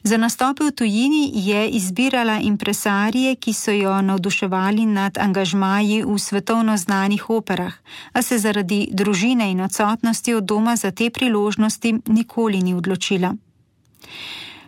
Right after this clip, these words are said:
Leta devetnajststo devetinšestdeset je bila izdana mala vinilna plošča samospevov skladatelja Lucijana Marije Škarjanca, ki jih je Marija Bitenc Samec poustvarila ob klavirski spremljavi Leona Engelmana.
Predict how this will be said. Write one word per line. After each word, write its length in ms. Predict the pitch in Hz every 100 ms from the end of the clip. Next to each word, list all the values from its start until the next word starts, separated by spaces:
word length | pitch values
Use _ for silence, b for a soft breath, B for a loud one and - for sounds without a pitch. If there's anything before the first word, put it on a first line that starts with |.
| -
Leta 220 | 262 302
devetnajststo 540 | 269 262 302 294 - 262
devetinšestdeset 1160 | 240 247 269 269 262 226 196 175 190 - 190 208
je 80 |
bila 320 | 180 202 196 208
izdana 600 | 208 185 208 208 226 233
mala 360 | 220 226 240
vinilna 480 | 220 202 208 226 208
plošča 520 | 175 202 214 208 226
samospevov 880 | 220 214 190 190 - 208 214 220 247
skladatelja 880 | 247 - 185 185 190 208 226 220 208
Lucijana 460 | 202 220 - 208 196
Marije 340 | 190 208 208
Škarjanca, 840 | - - 190 190 196 214 - 247
ki 160 | - 247
jih 180 | 233 233
je 60 |
Marija 360 | 208 208 247 240
Bitenc 420 | 185 233 240 220
Samec 600 | - 190 185 208 226 -
poustvarila 840 | - 196 - - 185 185 220 214 220
ob 220 | 202 185
klavirski 640 | - 202 196 247 - - 220
spremljavi 840 | - 202 196 190 190 196 240 240
Leona 460 | 208 190 190 202 214
Engelmana. 680 | 220 214 196 180 175 170